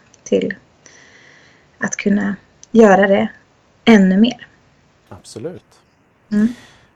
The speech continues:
Speaker 2: Och med det så ska vi ta och, eh, avsluta podden. Eh,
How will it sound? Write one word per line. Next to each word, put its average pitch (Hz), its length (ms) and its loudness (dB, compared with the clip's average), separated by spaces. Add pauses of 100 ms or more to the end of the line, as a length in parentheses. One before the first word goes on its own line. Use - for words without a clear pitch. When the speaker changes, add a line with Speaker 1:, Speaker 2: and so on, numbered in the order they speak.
(300)
Speaker 2:
Och 202 120 -6
med 170 80 -4
det 311 200 -4
så 147 220 -6
ska 151 240 -8
vi 139 100 -6
ta 127 240 -6
och, - 380 -12
eh, 113 520 -6 (180)
avsluta 139 540 -8 (420)
podden. 180 380 -6 (260)
Eh, 131 600 -8